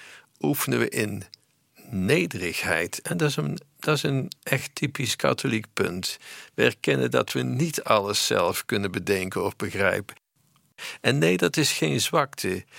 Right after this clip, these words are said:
maar juist een teken van wijsheid en, en realiteitsbesef ook. Want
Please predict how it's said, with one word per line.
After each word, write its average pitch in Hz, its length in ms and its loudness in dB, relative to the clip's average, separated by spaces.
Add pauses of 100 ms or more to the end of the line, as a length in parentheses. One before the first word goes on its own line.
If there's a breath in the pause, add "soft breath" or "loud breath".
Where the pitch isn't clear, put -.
(300 loud breath)
maar 120 480 0
juist 131 360 0
een 120 120 -6
teken 127 340 0
van 110 180 0
wijsheid 120 640 0
en, 120 180 -2
en 113 140 4
realiteitsbesef 110 1200 0
ook. 87 380 -6 (1000 loud breath)
Want 113 380 0